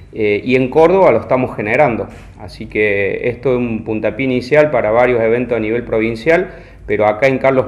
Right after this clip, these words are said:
Paz tenemos la ventaja que ya venimos siete años trabajando, entonces ya se ha hecho un clásico a nivel nacional y también internacional, porque tenemos gente de Uruguay, Brasil y Chile también participando.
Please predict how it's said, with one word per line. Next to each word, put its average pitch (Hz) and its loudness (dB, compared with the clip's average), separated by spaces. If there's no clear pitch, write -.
Paz 175 6
tenemos 123 -2
la 117 4
ventaja 117 -2
que 110 -4
ya 113 2
venimos 117 -4
siete 131 -2
años 135 0
trabajando, 123 2
entonces 117 -4
ya 117 -2
se - -4
ha 127 2
hecho 123 -2
un 120 -4
clásico 135 -2
a 107 -2
nivel 120 -2
nacional 139 -2
y 110 -6
también 113 -4
internacional, 120 -4
porque 117 -4
tenemos 113 -6
gente 117 -4
de 110 -2
Uruguay, 135 2
Brasil 113 0
y 113 -6
Chile 165 -4
también 120 -6
participando. 156 -2